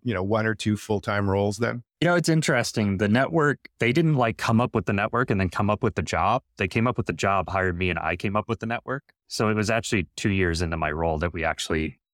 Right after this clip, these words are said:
Speaker 2: it, it's such a simple thing. I think sometimes people overthink this stuff. They're like, "Oh, creating a network." And it's just creating one over brand and putting that brand on all of your products. And it, that's, like, the baseline version. You could make it more complicated than that, but it doesn't have to be. It's literally just a brand.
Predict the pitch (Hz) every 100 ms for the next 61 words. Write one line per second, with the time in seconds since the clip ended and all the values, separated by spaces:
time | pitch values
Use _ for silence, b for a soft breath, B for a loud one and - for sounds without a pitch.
0 | - 160 - 175 - 214 - - 110 95
1 | - 92 82 98 110 113 - 113 107 110
2 | - 95 104 90 92 85 92 82 110 110
3 | 117 107 82 80 85 78 - 98 95 82
4 | 87 104 90 80 - 76 _ _ 110 -
5 | 175 - 139 127 101 85 92 98 92 90
6 | 90 85 80 80 78 95 80 87 82 80
7 | 73 80 78 78 71 71 - _ - 62
8 | 62 - - _ _ - 101 92 - -
9 | 117 - 156 95 80 98 127 117 123 123
10 | 110 110 151 - 92 123 120 117 123 127
11 | 131 143 151 151 156 160 101 107 147 -
12 | 107 - - - - - 98 110 120 90
13 | 82 85 107 85 82 80 85